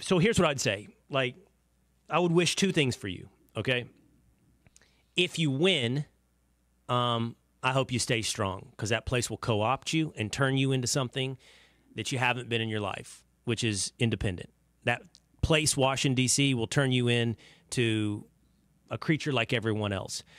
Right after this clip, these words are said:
But I do think you have a <laughs> level of independence as exhibited by your career and the fact that you're even doing this as a Republican in sports media that shows maybe you can withstand that pressure. So if you win, I wish that for you. If you lose,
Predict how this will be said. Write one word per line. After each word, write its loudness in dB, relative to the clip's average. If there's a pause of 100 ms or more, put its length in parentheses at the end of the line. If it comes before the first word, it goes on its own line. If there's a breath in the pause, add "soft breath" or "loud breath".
(180 loud breath)
But 4
I 2
do 2
think 0
you 2
have 2
a 2
<laughs> 2
level 2
of 0
independence 0
as -4
exhibited 2
by 2
your -2
career 0
and 2
the 4
fact 0
that -4
you're 0
even 2
doing 2
this 0
as -2
a -2
Republican -2
in -2
sports -4
media 0 (480 loud breath)
that -2
shows 0
maybe 0
you 0
can -2
withstand -2
that -10
pressure. -12
So -10
if 0
you 2
win, 2
I 2
wish 2
that 0
for -10
you. -10 (340 soft breath)
If 4
you 4
lose, 2